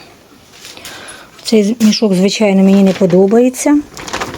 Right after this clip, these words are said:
Що вони тут зашивали, що вони тут перешивали. Що це за мішок, не знаю. Двісті тридцять гривень коштує. Не знаю, що це. Я б його, наприклад, би не взяла. Ну, це в мене чоловік брав,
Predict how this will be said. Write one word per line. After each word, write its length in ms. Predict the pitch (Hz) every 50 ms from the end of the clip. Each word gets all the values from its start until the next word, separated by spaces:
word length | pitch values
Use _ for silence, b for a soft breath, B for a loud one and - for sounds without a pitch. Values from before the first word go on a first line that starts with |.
| - - - - - - - - - - - - - - -
Що 200 | - - - 202
вони 200 | 196 196 196 185
тут 160 | - 196 180
зашивали, 600 | 165 190 185 - - 214 190 196 202 196 185 190
що 160 | 175 - -
вони 140 | 190 185 180
тут 180 | 175 - 185 -
перешивали. 840 | - 196 185 185 180 - - 208 190 196 226 269 294 302 294 285 277 -
Що 200 | - - - 240
це 160 | 226 - 226
за 80 | 214 226
мішок, 420 | 226 226 214 - - 233 220 -
не 100 | 226 214
знаю. 360 | 202 202 208 214 208 202 202 190
Двісті 300 | 185 196 196 - - 208
тридцять 360 | - 202 202 190 - 202 190
гривень 360 | 190 202 196 190 190 190 185
коштує. 580 | 180 - 220 233 233 - - - 233 226 240 247 - _ B B B B B B B B B B B B - - - - - - - - - - _ - - _ _ - - - _ _ - - - - - - - - - - - - - - - - - - - - - - - - - - - - - - - - - - - 220
Не 140 | 220 220
знаю, 320 | 214 196 196 190 185 180 180
що 180 | 180 - 196
це. 220 | 175 - - 190 180 - - - - - - - - - -
Я 80 | 233
б 40 | 240 -
його, 180 | 247 240 226 240
наприклад, 520 | 226 226 220 - 247 240 - 233 226 208
би 120 | 190 220 220
не 120 | 226 226
взяла. 420 | 208 185 175 175 160 165 170 180 185 - - - - - - - - - - - - - -
Ну, 120 | 226 233 240
це 120 | - -
в 40 | 233
мене 140 | 226 226 220
чоловік 460 | - - 233 214 214 202 202 196 185
брав, 340 | 185 202 226 233 254 254